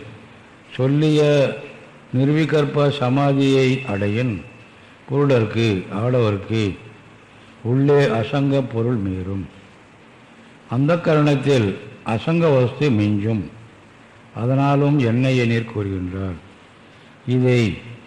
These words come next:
அசங்க இவ் ஆன்ம வஸ்துவை வரையில் மேல் மேல் கருதின், அளவின்றி மீண்டும் மீண்டும் பாவனை செய்யின், வாக்கியத்து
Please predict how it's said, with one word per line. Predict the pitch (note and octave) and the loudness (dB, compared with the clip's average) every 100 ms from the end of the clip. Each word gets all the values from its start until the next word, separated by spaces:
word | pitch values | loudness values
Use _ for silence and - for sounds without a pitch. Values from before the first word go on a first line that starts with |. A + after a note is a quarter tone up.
| - - A2+ | -20 -8 -4
அசங்க | A2+ D3 C#3+ C#3 C#3 C3+ A2+ C3 | -2 0 2 4 4 2 0 2
இவ் | C#3+ C3+ - A#2 | 2 0 -4 -2
ஆன்ம | C#3 C#3 G#2+ | 0 2 0
வஸ்துவை | G2 - A#2+ B2 B2 - - - - - - - - - | -4 -4 -2 0 -2 -8 -20 -20 -20 -20 -20 -20 -20 -12
வரையில் | A2 A#2 C3 C#3 C#3+ C#3+ B2+ | -4 0 2 4 4 4 2
மேல் | A#2 C3+ C3+ C3+ | 2 2 4 4
மேல் | C3 C3 A#2 | 4 2 0
கருதின், | G#2 G2+ G#2 G2 D#2+ - - - - - - G#2+ | 0 0 -2 -4 -6 -14 -20 -20 -20 -20 -8 0
அளவின்றி | B2 C3+ C#3+ C#3 C3+ B2 | 2 4 4 2 2 2
மீண்டும் | A#2 C#3 C#3+ C#3 C3+ | 2 2 2 2 2
மீண்டும் | C3 B2+ B2 | 0 0 0
பாவனை | G2+ G2+ A#2 A#2 | -2 -2 -4 -4
செய்யின், | A#2+ A#2+ C3 B2+ - - - - - - - - - A2 | -4 -2 -2 -2 -6 -20 -20 -20 -20 -20 -20 -20 -12 -4
வாக்கியத்து | A#2+ C#3+ C#3 C3+ A#2 - A#2 | 0 0 2 2 2 0 -2